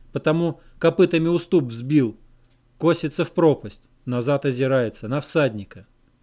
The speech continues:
«Вот теперь и ступай передом», молвил Пересвет. «Не всё тебя под узцы водить».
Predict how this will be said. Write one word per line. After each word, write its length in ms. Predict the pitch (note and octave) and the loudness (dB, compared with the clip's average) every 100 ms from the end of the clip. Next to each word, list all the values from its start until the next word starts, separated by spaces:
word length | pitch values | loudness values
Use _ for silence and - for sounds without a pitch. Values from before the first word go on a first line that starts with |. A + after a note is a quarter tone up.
| _ _ _ _ _ | _ _ _ _ _
«Вот 180 | B2 C#3 | -6 -2
теперь 280 | E3 E3+ D#3+ | 0 2 2
и 60 | |
ступай 420 | D3+ F3 - B2+ | 0 -2 2 2
передом», 540 | A#2+ C3+ A#2+ A2 G2+ G#2+ _ - | 2 0 0 -4 -8 -14 _ -8
молвил 360 | B2 A#2+ A2+ | -4 -2 -4
Пересвет. 600 | G#2+ B2 A#2+ - A#2 G#2 - _ _ _ _ _ | -6 -6 -8 -6 -6 -6 -12 _ _ _ _ _
«Не 120 | B2 | -8
всё 200 | B2 F3 | -4 -2
тебя 240 | E3+ D#3+ D3 | 0 0 0
под 200 | D#3+ D3 | 0 -2
узцы 360 | D#3+ - F3 | -2 -2 0
водить». 460 | B2 C3 A#2 G2+ - | 2 0 -2 -8 -12